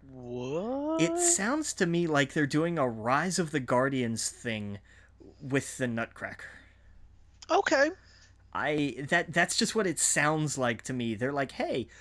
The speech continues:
Speaker 2: what if we took this thing, like, we have the Rat King and, and, and all of this things. Like, what if, what if we, we did this kind of thing with it?" That's what it seems
Speaker 1: That
Speaker 2: like they're doing to me.
Speaker 1: Yeah, the,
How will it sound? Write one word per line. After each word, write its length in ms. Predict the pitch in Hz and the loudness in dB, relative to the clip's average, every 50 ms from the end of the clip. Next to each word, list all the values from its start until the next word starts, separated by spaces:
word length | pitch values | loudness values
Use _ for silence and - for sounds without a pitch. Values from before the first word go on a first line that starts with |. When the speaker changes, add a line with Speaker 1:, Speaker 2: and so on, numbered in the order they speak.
| - - - _ | -20 -20 -16 _
Speaker 2:
what 180 | - 175 247 | 0 2 2
if 140 | 339 339 - | 2 0 -2
we 80 | 294 247 | -4 -4
took 220 | - - 240 - | -2 -4 -4 -2
this 160 | - 240 214 | -2 -4 -2
thing, 160 | - 208 185 - | -2 -4 -4 -2
like, 180 | 180 175 - - | -4 -4 0 0
we 100 | 175 165 | 0 2
have 180 | 175 160 127 | 0 -2 -2
the 100 | 117 104 | -2 -8
Rat 300 | 78 - 175 - - - | -4 -2 -2 -2 -2 -4
King 420 | - - 202 196 185 175 165 147 139 | -2 -2 -2 -2 -2 -6 -6 -6 -4
and, 280 | 131 123 120 113 113 110 | -4 -4 -4 -6 -4 -6
and, 260 | 110 107 107 107 101 | -6 -6 -8 -10 -10
and 160 | 110 117 127 | -8 -6 -2
all 160 | 180 254 262 | 0 2 2
of 100 | 220 175 | 2 0
this 200 | 165 160 143 - | -2 -4 -6 -6
things. 320 | - 131 123 113 - - - | -6 -6 -8 -8 -8 -10 -10
Like, 180 | 110 117 - - | -10 -12 -8 -4
what 140 | - 233 | -2 0
if, 160 | 254 233 - - - - - - - _ | 0 -2 -2 -10 -20 -20 -20 -20 -20 _
what 160 | - 147 190 233 | 0 2 2 2
if 160 | 240 - - | 2 0 -2
we, 260 | 214 202 196 185 175 - | -4 -2 -2 -2 -4 -4
we 180 | - 143 156 160 | -2 -2 -2 -2
did 360 | 135 127 143 147 151 143 131 | -2 0 2 2 2 2 0
this 320 | 123 123 120 123 139 135 - | -6 -10 -4 -2 0 0 0
kind 220 | - - 135 123 120 | 0 -2 -2 -2 -2
of 100 | 113 - | -4 -4
thing 240 | - 113 110 107 | -8 -10 -10 -10
with 200 | 107 92 - - | -12 -16 -16 -20
it?" 80 | - - - | -20 -18 -10
That's 220 | - 143 156 - - | -10 -8 -6 0 0
what 120 | 180 160 | 2 2
it 100 | 139 127 | 2 2
seems 280 | - - 147 143 127 - | 2 2 2 2 4 4
Speaker 1:
That 20 | |
Speaker 2:
like 120 | - 120 - | 2 4 2
they're 100 | 127 117 | 0 -2
doing 240 | 107 110 101 101 104 | -2 -4 -6 -8 -10
to 100 | - 98 | -12 -14
me. 200 | 95 95 101 - - - | -16 -16 -18 -18 -2 2
Speaker 1:
Yeah, 240 | 269 220 160 143 135 | 2 4 4 2 2
the, 140 | 139 143 | 2 0